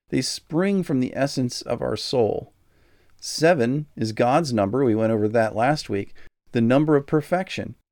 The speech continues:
It signifies an utterly corrupted heart. In verse twenty-six, God concludes, "Though his hatred is covered by deceit, his wickedness will be revealed before the assembly."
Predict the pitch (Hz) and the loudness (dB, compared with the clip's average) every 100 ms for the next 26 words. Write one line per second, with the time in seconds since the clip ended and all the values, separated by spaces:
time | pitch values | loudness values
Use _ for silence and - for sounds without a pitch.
0 | _ _ _ _ - 113 - - 185 196 | _ _ _ _ -8 -8 -8 -2 0 2
1 | 135 - 117 117 113 107 - 120 135 147 | 0 0 -2 -2 -2 -6 -2 0 2 2
2 | 139 143 - 104 113 117 123 110 - - | 0 -2 -2 0 0 0 -4 -6 -6 -2
3 | 90 - - _ _ _ _ _ - 107 | -2 -4 -20 _ _ _ _ _ -10 -6
4 | 120 135 - 139 131 - 156 131 - 123 | -2 -2 0 0 0 2 2 0 0 2
5 | 123 - 117 - 131 113 107 - _ _ | 2 2 -4 2 4 4 0 -12 _ _
6 | _ - - 104 117 143 156 170 208 - | _ -20 -12 -4 2 4 4 4 2 2
7 | 190 202 - 123 117 - - 160 170 151 | -2 0 0 0 0 -4 0 4 4 4
8 | 160 160 160 - 208 151 - _ _ _ | 2 2 0 -2 -2 -4 -6 _ _ _
9 | _ - 156 123 123 202 233 110 101 117 | _ 2 2 4 4 4 4 0 0 -4
10 | - - 131 139 143 139 139 120 151 180 | -8 -8 -2 2 2 4 4 2 2 4
11 | 117 120 127 - 143 139 139 143 143 151 | 4 2 -4 -2 0 2 2 0 0 0
12 | 107 - | -4 -8